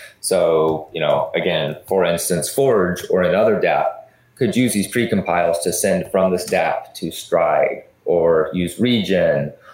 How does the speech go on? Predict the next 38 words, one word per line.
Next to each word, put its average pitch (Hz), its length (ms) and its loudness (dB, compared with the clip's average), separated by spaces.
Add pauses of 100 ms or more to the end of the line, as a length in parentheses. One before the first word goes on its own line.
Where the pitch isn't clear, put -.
(180)
or, 82 580 2
you 90 80 -2
know, 80 120 2 (120)
other 87 200 2
credit - 360 0
protocols, 82 960 0
uh, 82 260 0
u-, 90 240 -4
use 92 260 -4
leveraging 92 540 0
interchain 73 300 -6
accounts - 720 -4
or 85 120 0
these 71 160 -8
precompiles 78 760 0 (500)
means 92 480 0
that 85 220 0
you 95 180 0
can 92 260 0
do 90 200 0
this 95 240 0
from 85 220 -2
the 80 100 0
dap 78 640 -2
instead 92 400 0
of - 60 -6
having 85 380 -2
to 85 120 -10
use 82 240 -4
the 78 180 -4
Evmos 78 380 -2
dashboard 82 460 -2
and 78 100 -2
other 78 240 0
assets 76 400 0
as 76 140 -2
a 76 80 -6
middleman. 69 480 -2